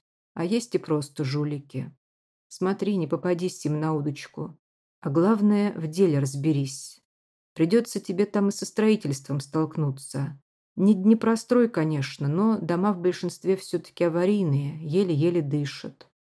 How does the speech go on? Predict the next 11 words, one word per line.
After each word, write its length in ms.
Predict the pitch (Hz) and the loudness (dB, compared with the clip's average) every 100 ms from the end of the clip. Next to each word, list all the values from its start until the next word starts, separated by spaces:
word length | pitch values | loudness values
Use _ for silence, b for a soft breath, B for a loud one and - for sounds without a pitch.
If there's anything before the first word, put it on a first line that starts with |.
| _ _ | _ _
Завалится 640 | - 170 180 226 190 - - | -2 2 4 2 0 -6 -6
какой-нибудь, 800 | 151 143 151 151 147 143 143 - | -6 -2 -2 -2 -4 -6 -8 -10
кому 220 | - 202 | 0 2
отвечать 540 | 202 160 151 - 139 135 | 2 0 -6 -6 -8 -6
придётся? 720 | 151 147 147 143 - 165 165 - _ - | -6 -4 -4 -8 -14 -12 -14 -16 _ -8
Тебе 320 | 220 165 151 | -2 0 0
придётся. 800 | 147 156 151 147 - - 175 170 _ _ _ _ _ _ - | 0 -2 -2 -6 -10 -14 -14 -14 _ _ _ _ _ _ -10
А 80 | 196 | -8
коммунист 720 | - 214 220 233 240 - - | 2 6 6 4 2 -2 -2
ты 100 | 220 | 2
молодой, 760 | 208 208 214 196 233 165 - | 2 2 0 0 0 0 -4